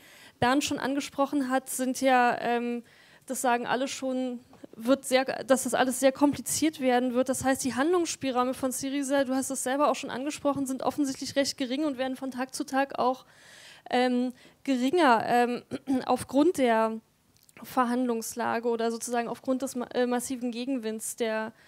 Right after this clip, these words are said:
ähm, aus Europa. Und wo siehst du denn eigentlich die weit-, also tatsächlich nochmal Handlungsspielräume für die, für linke Politik in Griechenland? Ähm, weil, sagen wir, die Hoffnung der europäischen Gegner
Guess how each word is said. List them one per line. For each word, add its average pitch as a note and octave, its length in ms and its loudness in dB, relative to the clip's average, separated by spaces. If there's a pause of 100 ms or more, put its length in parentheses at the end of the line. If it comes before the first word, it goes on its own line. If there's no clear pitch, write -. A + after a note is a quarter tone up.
(340)
ähm, A3+ 300 2
aus A#3 220 -2
Europa. A#3 480 0
Und A#3+ 320 -2 (420)
wo C4 540 2 (200)
siehst C#4 340 2
du D#4 40 -2
denn C#4 140 -4
eigentlich C4+ 320 -2
die B3+ 140 -10 (320)
weit-, B3 420 0
also A#3+ 240 -2
tatsächlich C#4 460 -2
nochmal B3 300 -2
Handlungsspielräume A#3 1080 -2
für C4+ 480 0
die, A#3 320 -6 (360)
für - 220 0
linke C4 260 -2
Politik C4 600 -8
in B3 420 -2 (440)
Griechenland? D#4+ 880 0 (320)
Ähm, B3 520 2
weil, A#3 680 4 (340)
sagen A#3+ 300 2
wir, B3 100 2
die A#3 120 -2
Hoffnung D4+ 520 0
der A#3 500 -2
europäischen B3 1200 -4
Gegner D4 480 -6